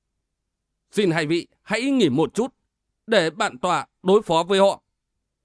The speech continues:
Vô Tình Tẩu dương cầm mắt trắng lên, thở ồ ồ nói. "Vì, ờ, đối phương dùng độc, nếu như mà bọn lão phù mà kém nội lực thì bị nguy với họ rồi."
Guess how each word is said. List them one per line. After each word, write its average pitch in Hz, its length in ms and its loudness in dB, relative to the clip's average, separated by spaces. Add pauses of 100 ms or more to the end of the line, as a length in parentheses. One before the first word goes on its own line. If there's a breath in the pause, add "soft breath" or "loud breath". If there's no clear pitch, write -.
(960)
Vô 185 200 0
Tình 185 240 0
Tẩu 151 260 2
dương 175 280 0
cầm 156 200 -2
mắt 202 140 -2
trắng 165 220 -6
lên, 151 260 -2 (220)
thở 160 320 2
ồ 160 320 4
ồ 143 60 2
nói. 139 340 -2 (1120)
"Vì, 170 180 2
ờ, 156 280 -2
đối 214 220 6
phương 196 280 2
dùng 156 220 -2
độc, 165 160 -4 (720)
nếu 208 180 2
như 277 120 -2
mà 175 480 2
bọn 220 200 -2
lão 202 160 -4
phù 202 440 2
mà 190 180 0 (360)
kém 190 200 -4
nội 202 180 -2
lực 175 160 0 (380)
thì 226 120 0
bị 196 220 -6
nguy 196 280 0
với 165 200 0
họ 226 180 0
rồi." 147 200 -2